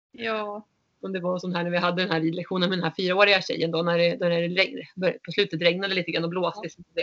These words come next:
Speaker 2: Det var inte alls speciellt trevligt och det var faktiskt också blött på ridbanan. Men han bara liksom lunkade omkring där och brydde sig inte alls om att det blåste och regnade.
Speaker 1: Nej, det är
Speaker 2: Ja,
Speaker 1: härligt.
Speaker 2: det var man verkligen.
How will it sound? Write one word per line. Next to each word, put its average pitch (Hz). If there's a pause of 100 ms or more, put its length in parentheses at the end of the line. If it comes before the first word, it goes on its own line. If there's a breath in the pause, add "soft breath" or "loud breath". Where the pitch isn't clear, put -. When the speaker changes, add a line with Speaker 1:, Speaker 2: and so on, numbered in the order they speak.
(200)
Speaker 2:
Det 180
var 175
inte 180
alls 190
speciellt 151
trevligt 156
och 165
det 165
var 160
faktiskt 160
också -
blött 165
på 175
ridbanan. 170 (600 soft breath)
Men 175
han 190
bara 160
liksom 170
lunkade 175
omkring 170
där 170
och 175
brydde 180
sig 185
inte 190
alls 196
om 202
att 202
det 202
blåste 185
och 185
regnade. 175 (2000 loud breath)
Speaker 1:
Nej, 196
det 190
är 202
Speaker 2:
Ja, 190
Speaker 1:
härligt. 160 (300)
Speaker 2:
det 202
var 196
man 190
verkligen. 175